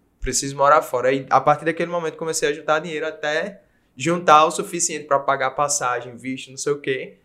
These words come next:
E ter uma reserva de um mês lá fora em Portugal, que foi pra onde eu fui.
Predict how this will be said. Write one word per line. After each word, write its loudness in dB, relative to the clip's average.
E -2
ter 2
uma 2
reserva -2
de -10
um -8
mês -2
lá 4
fora -4
em -20
Portugal, -2
que -20
foi -8
pra -6
onde -4
eu -2
fui. -14